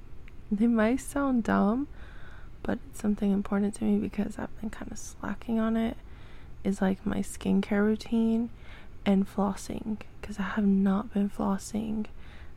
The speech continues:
I have not flossed in months, and so I'm kinda scared to floss 'cause I know it's gonna hurt, but I have to do that. So I would <laughs> like to floss at least ten days in a row,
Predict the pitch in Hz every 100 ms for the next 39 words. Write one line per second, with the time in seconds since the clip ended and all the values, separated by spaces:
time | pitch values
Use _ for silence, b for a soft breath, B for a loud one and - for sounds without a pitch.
0 | - 214 208 202 202 - - 214 202 -
1 | 196 190 190 190 202 202 - - - -
2 | 202 196 - - 196 202 202 196 196 -
3 | 220 220 - 208 202 208 214 202 - -
4 | - - - - - - 214 - - -
5 | - - B B B B B 208 196 196
6 | 190 196 - - - - B B B B
7 | - - 196 202 - 190 190 202 - 208
8 | 226 - 214 208 - 196 - 208 - -
9 | - - - 202 220 208 - - - -
10 | - - - - - 214 214 214 196 208
11 | 185 202 190